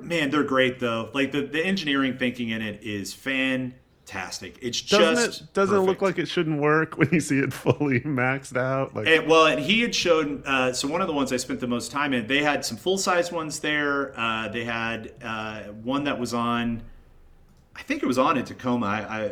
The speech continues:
Speaker 1: apologize for not remembering, but it was a, a mid-size one.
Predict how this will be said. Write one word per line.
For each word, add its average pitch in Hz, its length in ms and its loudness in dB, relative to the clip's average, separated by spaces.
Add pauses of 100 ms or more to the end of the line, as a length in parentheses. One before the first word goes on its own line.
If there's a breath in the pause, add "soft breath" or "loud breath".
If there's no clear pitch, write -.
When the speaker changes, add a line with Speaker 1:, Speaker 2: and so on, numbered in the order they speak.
(160)
Speaker 1:
apologize 117 580 -4
for 113 100 -10
not 107 220 -4
remembering, 101 460 -4
but 101 100 -4
it 98 60 -2
was 101 160 -6
a, 101 240 -2
a 110 60 -4
mid-size 123 540 0
one. 101 340 -4